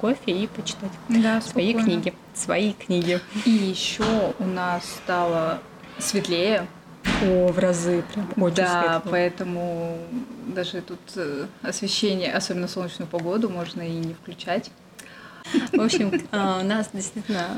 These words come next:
Speaker 1: а, какие-то изменения затронули, но по большей части книжный остался таким, каким он и был. А, ребята работают все те же у нас,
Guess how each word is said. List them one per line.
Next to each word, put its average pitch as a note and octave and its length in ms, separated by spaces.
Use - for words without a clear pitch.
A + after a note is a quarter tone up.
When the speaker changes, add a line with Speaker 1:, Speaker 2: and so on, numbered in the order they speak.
Speaker 1:
а, F#3 320
какие-то F#3+ 380
изменения G3 360
затронули, A#3 640
но G#3+ 240
по G#3+ 80
большей G3+ 300
части B3 240
книжный G#3+ 320
остался F#3+ 340
таким, - 260
каким F#3+ 300
он F3 120
и - 20
был. E3 260
А, F3 260
ребята G3+ 300
работают F3 380
все - 180
те D4+ 160
же F4 100
у E4+ 80
нас, C4 460